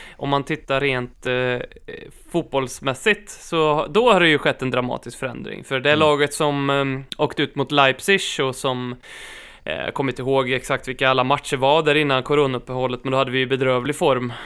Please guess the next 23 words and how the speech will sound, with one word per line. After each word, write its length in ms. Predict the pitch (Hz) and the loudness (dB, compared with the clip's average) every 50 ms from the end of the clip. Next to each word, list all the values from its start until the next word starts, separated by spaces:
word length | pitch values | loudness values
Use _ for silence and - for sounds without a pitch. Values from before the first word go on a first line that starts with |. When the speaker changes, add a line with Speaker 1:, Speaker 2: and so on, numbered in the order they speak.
| - - | -14 -8
Speaker 1:
Eh, 600 | - 135 131 131 127 127 123 123 123 127 127 95 127 | -6 -2 -2 0 0 0 0 0 0 0 -2 -2 2
det 320 | 127 151 156 165 170 175 | 4 6 6 6 6 4
laget, 560 | 185 196 180 151 139 151 143 - - - - 160 - | 4 4 4 4 2 0 -2 -4 -8 -8 -8 -6 -4
ehm, 680 | - 143 139 139 135 135 131 131 131 131 127 127 127 131 - - - - - | -2 0 0 0 0 0 -2 -2 -4 -6 -6 -8 -10 -12 -14 -16 -16 -14 -14
ser 180 | 131 - - 147 | -10 -4 -2 0
ju 100 | 135 123 | 0 2
helt 280 | 170 208 208 196 - 185 | 2 2 2 2 2 2
annorlunda 480 | 156 139 135 135 131 131 131 127 131 | 2 2 2 2 2 0 0 2 0
ut 340 | 127 117 107 - - - - | 0 0 -2 -6 -10 -6 -2
jämfört 680 | 135 131 131 127 123 - - 123 120 - - - - - | -2 -2 -2 -2 -6 -4 -4 -4 -4 -4 -8 -12 -8 -4
med 300 | 135 131 123 120 120 120 | -2 0 0 0 0 0
det 180 | 131 123 120 | 0 0 0
laget 400 | 123 131 127 120 117 110 123 - | 0 0 0 -2 -2 -6 -8 -8
som, 360 | - - 131 120 117 123 127 - _ - | -6 -4 -4 -4 -6 -10 -16 -16 _ -12
eh, 460 | 131 117 113 - - - 127 - - - - _ - - _ _ - | -10 -8 -6 -6 -6 -8 -8 -10 -12 -12 -16 _ -20 -20 _ _ -4
krossade 840 | - - 233 233 240 240 240 - - - - - 180 160 151 170 190 | 0 4 4 6 6 4 2 0 -4 -2 2 4 4 4 6 4 2
Burnley 500 | 170 156 190 165 147 139 135 135 160 185 | 4 4 6 6 6 6 4 4 2 2
med 180 | 208 233 254 226 | 4 4 2 2
ett 140 | 175 - - | 0 0 0
noll 180 | 180 151 135 | 0 0 0
på 100 | - 151 | -2 -4
bortaplan. 420 | 143 151 143 - - 143 - - - | -4 -4 -2 -2 0 2 4 6 6
Speaker 2:
<laughs> 1200 | 254 - 220 160 - - 226 156 147 - 220 - - 151 - 147 156 156 - 147 151 151 143 | 8 10 8 8 10 8 8 8 10 8 8 8 8 6 4 4 4 2 2 0 0 -2 -2